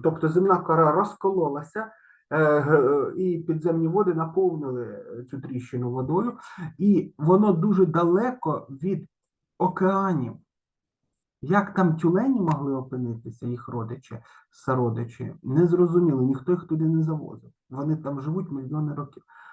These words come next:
Тобто це загадка вчи-, для вчених, е, яку вони не можуть зрозуміти. Оце такі загадки Байкал собі містить. Ну,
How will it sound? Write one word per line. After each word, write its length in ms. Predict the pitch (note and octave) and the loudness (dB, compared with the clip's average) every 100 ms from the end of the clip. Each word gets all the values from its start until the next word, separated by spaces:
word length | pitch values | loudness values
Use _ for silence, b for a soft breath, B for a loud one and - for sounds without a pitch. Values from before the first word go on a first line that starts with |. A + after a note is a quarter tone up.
| B | B
Тобто 260 | C#3 C3+ D3 | -4 -4 -4
це 200 | - D3+ | -2 0
загадка 580 | C3+ G3 F#3 D#3+ - C3+ | 4 4 4 0 -4 -8
вчи-, 320 | - - C3+ | -10 -10 -8
для 200 | B2+ C3+ | -4 -4
вчених, 420 | C3 F#3 G3+ F3 B B B - | -4 -2 0 -2 B B B -8
е, 560 | B2 B2+ A#2+ A#2 G#2+ G#2 | -4 -2 -2 -2 -4 -4
яку 600 | A#2+ B2+ - _ D#3 D#3 | -4 -6 -8 _ 0 0
вони 280 | C3+ B2+ C3 | 0 -2 0
не 100 | B2 | 0
можуть 340 | B2+ B2+ A#2+ | -2 -4 -6
зрозуміти. 640 | B2 A#2+ A#2+ A#2+ - - _ _ _ - | -6 -6 -4 -6 -10 -18 _ _ _ -8
Оце 240 | B2 F3+ | -6 -4
такі 420 | E3 D3+ D#3 C#3+ B - | -6 -4 -4 -6 B -4
загадки 680 | A#2+ E3+ D#3+ D#3+ - B2+ B2+ _ | 0 2 2 0 -4 -10 -12 _
Байкал 640 | A#2+ A2+ A2+ B2+ B2+ B2+ B2+ _ | -6 -4 -4 -4 -4 -6 -10 _
собі 460 | _ A#2 A2+ A2+ A2+ - _ _ - | _ -8 -4 -6 -8 -16 _ _ -6
містить. 480 | A#2+ A2+ A2+ - - _ B B B | -2 -2 -6 -18 -20 _ B B B
Ну, 400 | D3+ G#3+ A#3+ - | 2 4 4 0